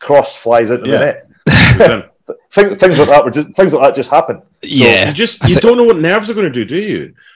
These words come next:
Speaker 2: Because they, on paper, they've got a game against St Mirren, and St Mirren might not have much to play for. They might have fifth still to play for, depending on,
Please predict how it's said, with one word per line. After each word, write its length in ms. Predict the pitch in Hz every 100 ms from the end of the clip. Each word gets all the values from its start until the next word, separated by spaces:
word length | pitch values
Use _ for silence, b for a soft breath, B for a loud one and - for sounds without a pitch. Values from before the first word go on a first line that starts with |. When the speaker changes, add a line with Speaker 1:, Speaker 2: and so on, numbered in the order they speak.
| b
Speaker 2:
Because 300 | 151 180 147
they, 100 | 190
on 220 | 175 190
paper, 300 | 190 202 160
they've 120 | 123
got 100 | 175
a 40 | 190
game 140 | 202
against 280 | 175 156 -
St 180 | 143 -
Mirren, 240 | 110 87
and 140 | 110 135
St 160 | 180
Mirren 180 | 175 180
might 140 | 170
not 80 | 143 131
have 60 |
much 240 | 139 135 -
to 80 | 110
play 220 | 127 104
for. 160 | -
They 80 | 95
might 260 | 113 110 107
have 160 | 131
fifth 340 | - 120 80 -
still 280 | - 110 104
to 100 | 101
play 220 | 120 104
for, 180 | - 123
depending 440 | 131 123 113 104
on, 200 | 98 95